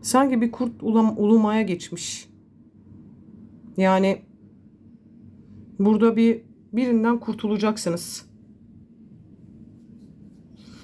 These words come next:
Ne gittiğiniz, ne geldiğiniz yeri hiç kimseye söylemek dahi istemiyorsunuz aslında.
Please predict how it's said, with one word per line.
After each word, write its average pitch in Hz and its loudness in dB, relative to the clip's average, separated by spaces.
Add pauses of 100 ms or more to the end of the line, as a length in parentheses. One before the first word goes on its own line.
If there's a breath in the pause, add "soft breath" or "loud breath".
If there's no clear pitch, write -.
(160 loud breath)
Ne 277 6
gittiğiniz, 254 0
ne 262 0
geldiğiniz 233 2
yeri 233 4
hiç - -6
kimseye 220 -2
söylemek 220 -2
dahi 202 0
istemiyorsunuz 180 -2
aslında. 175 -2